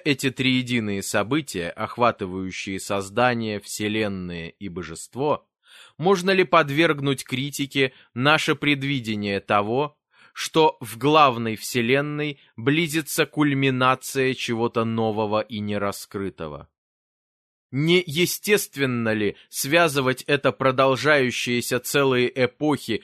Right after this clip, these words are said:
формирование физических вселенных в таких доселе невиданных масштабах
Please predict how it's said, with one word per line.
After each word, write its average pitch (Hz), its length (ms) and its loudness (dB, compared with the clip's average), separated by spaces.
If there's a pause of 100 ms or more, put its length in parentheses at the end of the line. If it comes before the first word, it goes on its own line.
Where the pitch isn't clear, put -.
(160)
формирование 127 960 4
физических 113 720 -8
вселенных 113 760 -4 (180)
в - 100 -20
таких 123 380 0
доселе 120 500 2
невиданных 120 680 -2
масштабах 104 800 -2